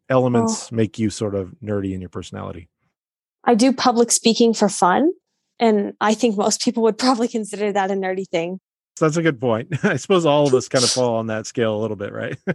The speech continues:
Speaker 1: <laughs>
Speaker 2: Yeah.
Speaker 1: Are there, is there anything that you consume, movies,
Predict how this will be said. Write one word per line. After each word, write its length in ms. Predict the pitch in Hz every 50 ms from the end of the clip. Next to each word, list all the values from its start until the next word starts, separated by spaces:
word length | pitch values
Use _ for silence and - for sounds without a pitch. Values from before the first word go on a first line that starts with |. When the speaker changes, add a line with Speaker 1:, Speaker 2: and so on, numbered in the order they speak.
| - _
Speaker 1:
<laughs> 220 | 196 - - _
Speaker 2:
Yeah. 360 | - 220 226 202 - 82 180 185 - - - - _
Speaker 1:
Are 80 | 135 151
there, 120 | 165 180
is 140 | - 170 143
there 120 | 151 190 185
anything 480 | 175 185 202 196 - 180 175 170 165 156
that 100 | 143 131
you 140 | 135 139
consume, 840 | 139 - 135 123 - - - 131 123 127 131 135 139 147 151 151 147 - _ _ _ -
movies, 720 | 131 139 139 135 127 135 127 127 131 131 120 - - -